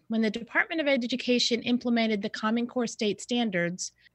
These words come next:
I know Pennsylvania has a modified, uh, standard towards the modi-, the Common Core. Both moved as handwriting was an implicit teaching strategy rather than an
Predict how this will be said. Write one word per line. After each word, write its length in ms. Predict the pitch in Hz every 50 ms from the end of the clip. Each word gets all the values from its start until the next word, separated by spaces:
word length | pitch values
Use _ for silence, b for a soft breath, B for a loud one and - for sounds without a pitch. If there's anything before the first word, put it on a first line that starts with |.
| _ -
I 100 | 240 247
know 120 | 247 247
Pennsylvania 680 | - - 247 262 247 - 254 240 247 247 240 240 233 220
has 260 | 196 220 214 208 220
a 20 |
modified, 840 | 214 214 214 214 220 226 233 226 - 208 196 190 190 190 180 160 -
uh, 240 | 220 214 196 185 185
standard 640 | - - - 220 208 196 190 196 190 180 180 185 - _ _ _
towards 420 | - - 247 226 220 214 196 190 208 - 180 175 - 214
the 380 | 202 190 202 196 190 185 175 175
modi-, 320 | 190 190 190 185 185 - - _ -
the 220 | 202 190 196 190 180
Common 300 | - - 196 180 180 180
Core. 380 | 165 - - 165 160 151 160 160 - - _ _
Both 300 | - 247 254 311 381 -
moved 560 | - 302 302 262 247 240 247 240 226 226 - - - _ _ _ _ _ -
as 400 | 240 240 233 226 226 226 220 208
handwriting 640 | - - - 269 269 294 285 277 262 247 247 240 233
was 240 | 226 233 226 202 226 - _ _ -
an 120 | - 233 226
implicit 720 | 208 214 208 - - - 214 196 - - 262 269 277 -
teaching 340 | - - 269 254 - 294 285
strategy 640 | 269 - 311 311 320 320 339 294 330 339 349 339 320
rather 360 | 247 226 214 208 208 220 214
than 180 | 202 214 208
an 140 | 208 208 196